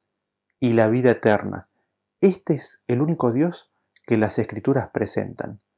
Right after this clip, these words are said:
Y, naturalmente, habiendo visto lo que estos versículos presentan,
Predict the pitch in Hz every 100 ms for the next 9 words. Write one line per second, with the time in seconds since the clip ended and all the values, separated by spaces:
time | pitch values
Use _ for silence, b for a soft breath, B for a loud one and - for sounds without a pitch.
0 | _ _ _ _ _ _ _ _ 127 117
1 | 113 107 - 120 110 120 120 117 131 127
2 | 127 120 101 - _ _ - 107 120 131
3 | 123 110 127 - 113 - 113 - 110 107
4 | - 127 120 - 110 135 131 139 131